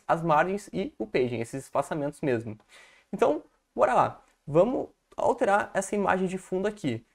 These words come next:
Então eu vim em estilo, selecionei a seção, tô vindo em estilo. E aqui eu vou alterar a imagem. Vou vir aqui no nosso material didático, vim aqui em banners e capa e selecionar essa imagem aqui, fazer download de todas. Já vou upar todas. Download,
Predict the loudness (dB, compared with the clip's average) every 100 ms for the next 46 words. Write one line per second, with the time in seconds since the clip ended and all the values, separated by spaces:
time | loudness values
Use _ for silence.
0 | _ 0 2 0 -2 -4 -8 -2 0 -2
1 | -6 _ -4 -2 -2 -2 -2 -4 0 0
2 | -2 -8 _ _ _ -2 0 0 -2 -4
3 | -6 0 0 0 -4 _ _ _ -6 -6
4 | -4 -6 -2 -2 0 2 2 4 0 0
5 | 2 0 0 -4 -12 -6 -4 -2 -2 -4
6 | -6 -4 -2 -2 -2 -4 -2 -2 0 2
7 | 2 0 -6 -8 -8 _ _ _ _ _
8 | _ -2 -2 -4 -4 -2 -2 _ -6 -4
9 | 0 2 2 0 -4 -2 0 0 -2 -4
10 | -6 -8 -6 -4 -4 -4 -4 -4 -6 -4
11 | -4 -4 -6 -6 -4 0 2 2 0 -6
12 | -4 -4 -4 -10 -18 -8 -2 0 2 0
13 | -2 -4 -6 -14 -20 _ _ -12 -6 -4
14 | -2 -4 -8